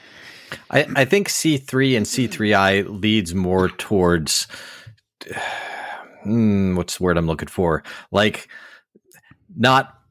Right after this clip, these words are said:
what I would call a fair fight at all. Like,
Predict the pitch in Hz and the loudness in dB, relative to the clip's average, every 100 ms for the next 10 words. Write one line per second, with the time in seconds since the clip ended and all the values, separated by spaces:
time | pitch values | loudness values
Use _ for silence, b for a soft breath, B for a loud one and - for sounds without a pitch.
0 | _ - 110 110 104 - 98 95 92 - | _ -2 2 2 2 0 0 0 -2 0
1 | 110 92 82 104 92 82 - - 104 107 | 0 2 0 0 0 -2 -12 -4 -2 0
2 | 101 90 82 90 | 2 2 0 -2